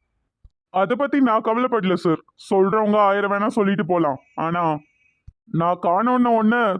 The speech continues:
துடிச்சு போய் எனக்காக ஒரு உயிர் வருதுன்னு நினைக்கும் போது எனக்கு பெருமையா தான் சார் இருக்கு. I think பேசுறவங்களுக்கெல்லாம் இந்த மாதிரி ஆள் இல்லைன்னு நினைக்கிறேன். அந்த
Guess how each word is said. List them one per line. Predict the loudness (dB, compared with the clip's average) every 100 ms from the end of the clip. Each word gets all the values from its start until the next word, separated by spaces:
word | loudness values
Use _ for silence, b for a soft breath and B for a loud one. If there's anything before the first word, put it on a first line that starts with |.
| -4
துடிச்சு | -2 0 0 -2
போய் | -2 -2 -2
எனக்காக | -2 -2 -2 0
ஒரு | 0 0
உயிர் | 2 0 0
வருதுன்னு | 0 0 0 -2
நினைக்கும் | -2 0
போது | 0 2 0 -2
எனக்கு | -2 -4 -4
பெருமையா | -4 -2 -2 -2
தான் | -2 -2
சார் | -2
இருக்கு. | -2 -2 -2 -4 -6 b b
I | -6 -4
think | -2 -2 -2 -2 -2
பேசுறவங்களுக்கெல்லாம் | -2 -2 -2 -2 -2 -2 -4 -2
இந்த | -2
மாதிரி | -2 0
ஆள் | 2 2
இல்லைன்னு | 2 0 0
நினைக்கிறேன். | -2 -4 -4 -4
அந்த | -2 0